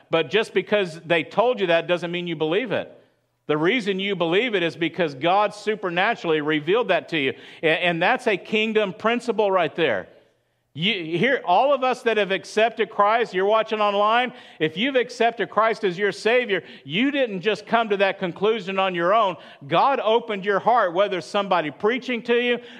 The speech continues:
whether you opened your Bible, whether you were walking in nature and God revealed himself to you, whatever it is, it is a supernatural kingdom of heaven truth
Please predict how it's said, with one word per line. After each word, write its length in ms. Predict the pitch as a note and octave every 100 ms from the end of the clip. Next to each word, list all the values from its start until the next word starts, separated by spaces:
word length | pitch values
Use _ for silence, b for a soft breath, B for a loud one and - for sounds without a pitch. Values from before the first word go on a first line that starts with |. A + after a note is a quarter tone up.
| -
whether 320 | E3 F#3+ F3+
you 240 | E3+ E3+
opened 320 | G#3+ A#3+ G3+
your 140 | F#3 F3+
Bible, 680 | D#3 G3+ A#3+ A#3+ B3 A#3+ B B
whether 260 | E3 G#3 G3
you 280 | F#3 G#3+
were 180 | G#3 F3
walking 520 | E3 F#3 A3+ A3 A3
in 180 | F#3+ F3
nature 380 | F3+ A3+ - A3
and 200 | F#3 D#3
God 240 | F3 G#3
revealed 460 | F#3+ E3+ D#3+ A3 A#3
himself 560 | A3+ - A3+ A3+ A#3 -
to 120 | A3+
you, 400 | A#3 A#3 A#3+ A#3+ B B -
whatever 640 | E3+ F#3+ F#3+ A3 C4 A#3
it 80 | G3+
is, 260 | B3+ G3+ E3+
it 200 | G3+ B3+
is 120 | A3
a 140 | G#3
supernatural 960 | E3+ - A#3 A#3 A#3+ G3+ F#3+ G3+ G3 - B B
kingdom 420 | - A3 B3 B3+
of 140 | A3 E3+
heaven 380 | G3+ A3 G3+ F3
truth 480 | - B3 A3 F#3